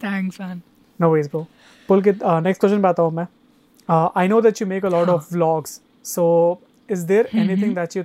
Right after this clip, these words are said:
Speaker 2: think a lot of other YouTubers or creators in general, I'm saying, uh, go wrong with making
Speaker 1: हम्म।
Speaker 2: vlogs? I mean, you are experienced in making vlogs।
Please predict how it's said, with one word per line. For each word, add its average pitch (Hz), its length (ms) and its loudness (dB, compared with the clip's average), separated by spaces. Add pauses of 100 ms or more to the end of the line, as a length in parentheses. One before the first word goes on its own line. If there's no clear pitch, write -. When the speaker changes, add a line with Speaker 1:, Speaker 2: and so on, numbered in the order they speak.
Speaker 2:
think 180 220 -8 (100)
a 170 140 -4
lot 170 300 -2
of 196 200 0 (380)
other 180 160 0 (100)
YouTubers 190 580 -4
or 170 180 2
creators 165 400 -2
in 160 120 -4
general, 151 260 -4
I'm 147 200 -6
saying, 180 140 -6 (520)
uh, 165 240 4
go 190 120 6 (140)
wrong 185 260 0
with 190 140 0
making 185 320 -2
Speaker 1:
हम्म। 170 100 0
Speaker 2:
vlogs? 190 320 0
I 175 40 -4
mean, 165 180 -2
you 170 120 2
are 165 60 2
experienced 196 460 -2
in 165 100 -6
making 160 280 -8
vlogs। 156 280 -6